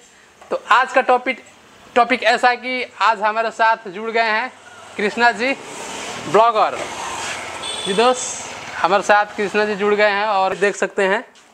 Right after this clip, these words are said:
नागेंद्र जी। तो दोनों आदमी हम लोग जा रहे हैं, अ, मलाही टोल और मिलने वाले हैं TikTok स्टार अजय दोन जी से। तो आप लोग बने रहे चैनल पर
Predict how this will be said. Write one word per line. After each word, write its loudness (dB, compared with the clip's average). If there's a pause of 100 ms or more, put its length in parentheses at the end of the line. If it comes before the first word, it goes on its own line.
(120)
नागेंद्र 2
जी। -4 (500)
तो 0 (440)
दोनों 2
आदमी -2
हम -2
लोग -4
जा 6
रहे 0
हैं, -2 (1300)
अ, 2 (360)
मलाही 4
टोल -4
और 0
मिलने 0
वाले 4
हैं -2
TikTok -6
स्टार 0
अजय 0
दोन -4
जी -8
से। 0
तो 0
आप 2
लोग 0
बने 2
रहे 0
चैनल 0
पर 0